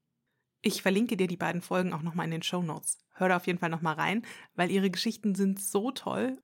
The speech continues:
und sie zeigen, was Vögel in unserem Leben bewirken können,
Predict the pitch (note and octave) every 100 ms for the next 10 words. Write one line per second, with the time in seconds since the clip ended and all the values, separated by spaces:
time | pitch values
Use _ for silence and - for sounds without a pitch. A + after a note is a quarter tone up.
0 | _ - B3 B3+ - G3 - F3+ F#3+ G3+
1 | G3+ - - - G3 A3 - - G#3+ G#3
2 | F#3 F#3 F3+ F3 F3 F3 F3+ F#3 F3+ F3
3 | D#3+ D#3+ F3